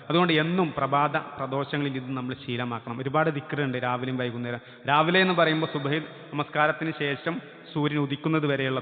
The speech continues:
സമയമാണ്. വൈകുന്നേരം എന്ന് പറയുമ്പോൾ അസറിൻ്റെയും മഗ്‌രിബിൻ്റെ അടുക്കുള്ള സമയമാണ്. ഈ സമയത്ത് ഒരുപാട് ദിക്റുകളുണ്ട്. അക്കൂട്ടത്തിൽപ്പെട്ട ഒന്നാണ്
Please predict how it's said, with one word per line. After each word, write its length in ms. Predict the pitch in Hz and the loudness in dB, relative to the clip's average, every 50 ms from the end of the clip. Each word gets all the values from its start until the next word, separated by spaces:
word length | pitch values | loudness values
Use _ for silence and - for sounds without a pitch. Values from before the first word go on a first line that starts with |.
| 120 - | -4 -4
സമയമാണ്. 280 | 120 117 113 113 117 | -6 -4 -4 -4 0
വൈകുന്നേരം 640 | 131 147 160 160 165 180 185 185 190 190 196 185 175 | 2 4 4 4 4 4 6 6 6 6 6 6 6
എന്ന് 120 | 170 170 | 4 4
പറയുമ്പോൾ 540 | 160 160 156 147 147 147 143 143 147 143 135 - - - - 143 | 6 6 6 4 4 2 2 2 2 2 0 0 -6 -8 -4 -4
അസറിൻ്റെയും 540 | - - - 165 160 160 160 160 160 151 | -2 0 0 2 2 2 2 0 0 0
മഗ്‌രിബിൻ്റെ 460 | 139 135 135 139 135 135 139 139 135 135 | 0 0 0 0 -2 -4 -4 -4 -4 -4
അടുക്കുള്ള 340 | 123 127 - - 139 131 131 - | -6 -6 -6 -6 -6 -4 -4 -4
സമയമാണ്. 280 | 117 110 110 104 98 - - - - | -6 -6 -6 -8 -8 -10 -12 -6 -2
ഈ 80 | 170 196 190 | -2 0 2
സമയത്ത് 380 | 175 160 156 160 156 - - 160 | 2 2 4 2 0 0 0 -2
ഒരുപാട് 340 | 151 147 135 156 160 180 185 | -2 -2 0 0 0 0 0
ദിക്റുകളുണ്ട്. 580 | 151 143 - - 147 151 143 135 123 117 113 | -2 -4 -6 -4 -2 0 0 0 -2 -2 -4
അക്കൂട്ടത്തിൽപ്പെട്ട 720 | - - - - 160 156 147 160 147 175 151 139 143 - 151 | -8 -8 -6 -4 -2 -2 -2 -2 -2 -4 -2 -4 -4 -2 -2
ഒന്നാണ് 320 | 139 127 127 131 127 123 | -4 -4 -4 -6 -6 -6